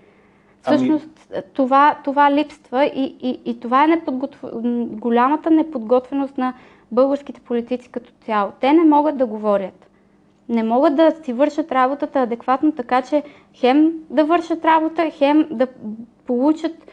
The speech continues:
Speaker 2: допълнително доверие или поне да запазят това, което имат сред техните избиратели. В момента няма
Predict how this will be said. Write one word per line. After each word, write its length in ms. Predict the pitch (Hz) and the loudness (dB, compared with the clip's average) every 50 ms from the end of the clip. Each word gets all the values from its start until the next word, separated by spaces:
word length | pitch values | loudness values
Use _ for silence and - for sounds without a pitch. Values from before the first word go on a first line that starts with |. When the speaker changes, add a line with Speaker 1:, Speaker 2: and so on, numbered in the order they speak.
| - _ _ - | -20 _ _ -6
Speaker 2:
допълнително 760 | 233 247 240 240 247 247 262 294 294 294 330 330 320 320 277 | -4 -4 -2 -2 -2 -2 -2 -2 -2 0 2 4 4 4 2
доверие 480 | 233 247 233 233 262 269 285 285 269 | 2 0 0 0 2 4 4 4 4
или 100 | 240 233 | 4 2
поне 260 | 233 - 240 240 247 247 | -2 -6 -6 -6 -4 -4
да 100 | 269 254 | -4 -6
запазят 440 | 247 247 - 254 254 254 254 247 | -6 -4 -2 -2 -2 -2 -4 -6
това, 160 | - - 254 247 | -4 -4 -4 -4
което 360 | 247 - 240 247 247 240 240 | -2 -2 -4 -4 -4 -4 -4
имат 240 | 233 254 277 302 294 - - - - _ _ - | -4 -2 -4 -4 -6 -10 -16 -20 -20 _ _ -12
сред 140 | 226 220 - | -12 -8 -6
техните 420 | - 226 226 226 247 240 240 240 | -6 -6 -4 -6 -8 -6 -4 -4
избиратели. 640 | 233 220 214 226 220 220 214 208 208 - 190 190 190 - - - _ - | -4 -4 -4 -4 -2 -2 -2 -2 -4 -8 -12 -12 -14 -16 -20 -20 _ -14
В 160 | 214 214 - | -14 -8 -6
момента 380 | 247 240 247 277 302 302 320 302 | -4 -4 0 0 0 0 2 2
няма 480 | 285 285 285 294 302 311 311 302 294 | 2 2 2 2 2 2 2 2 0